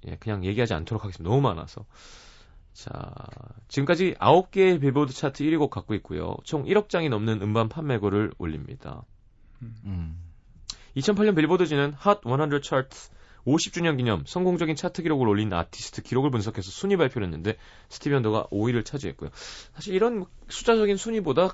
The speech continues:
Speaker 1: 갖고 있는 의미가 크죠, 스티비 언더는.
Speaker 2: 음.
Speaker 1: 네, 연주도 그렇고
Speaker 2: 맞아.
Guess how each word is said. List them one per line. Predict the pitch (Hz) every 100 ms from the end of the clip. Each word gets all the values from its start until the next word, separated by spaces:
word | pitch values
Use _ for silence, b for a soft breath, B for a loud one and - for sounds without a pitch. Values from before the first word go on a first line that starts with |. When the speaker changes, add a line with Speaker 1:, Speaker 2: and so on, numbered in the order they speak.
| -
Speaker 1:
갖고 | 113 147
있는 | 165 143
의미가 | 120 160
크죠, | - 226 202
스티비 | - 180 175
언더는. | 117 107 139 - -
Speaker 2:
음. | 131 117 110
Speaker 1:
네, | 85 -
연주도 | 110 156 151 160 147
그렇고 | 117 104 - 127 135 -
Speaker 2:
맞아. | 123 110 -